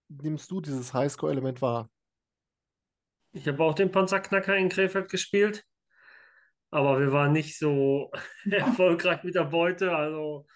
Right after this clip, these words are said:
Speaker 2: wir haben den Raum zwar geschafft, aber, äh, nicht mit der vollen Beute, äh, den Raum verlassen. Und das war auch, glaub, bisher, würde ich sagen, mein einziger Highscore-Raum.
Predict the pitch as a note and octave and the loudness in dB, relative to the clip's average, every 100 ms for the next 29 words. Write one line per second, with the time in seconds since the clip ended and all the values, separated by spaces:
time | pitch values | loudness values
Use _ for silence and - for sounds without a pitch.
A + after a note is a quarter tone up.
0 | - - _ - D3+ D3+ C#3+ D3+ E3 - | -20 -20 _ -8 -2 0 2 2 0 -2
1 | C#3 C3+ C3+ D3+ D#3+ - C#3 C3+ C3 C3 | -2 -2 -4 -4 -4 -6 -6 -2 -2 -2
2 | C#3 C3 C3 B2+ - _ _ _ _ _ | -6 -6 -6 -10 -14 _ _ _ _ _
3 | _ _ - _ C3+ C3+ - C3+ C3 A#2+ | _ _ -20 _ -8 -6 -8 -12 -8 -8
4 | - B2+ B2 A#2+ A#2+ B2 B2+ A#2+ A#2+ - | -2 0 0 0 0 0 -2 -4 -8 -6
5 | A#2 A#2 A#2 A2+ A#2+ A2+ A2 A#2 - A2+ | -4 -4 -4 -4 -4 -4 -2 -2 -4 -6
6 | G#2 G#2 G#2 A2 A#2 A2+ A2+ A#2+ A2+ - | -6 -6 -4 -4 2 2 2 0 0 -2
7 | - A#2+ B2+ - C3+ C3 C3 C3 - B2+ | -8 -10 -10 -6 -4 -2 -2 -4 -6 -4
8 | B2+ B2 B2+ B2 B2 A#2 G#2+ B2 C#3+ B2 | -4 -2 -2 0 0 -2 -2 -2 -2 -4
9 | A2 G2+ G#2 - - B2 A#2 A#2+ C#3 D3 | -4 -4 -6 -6 -2 -2 0 0 -2 -4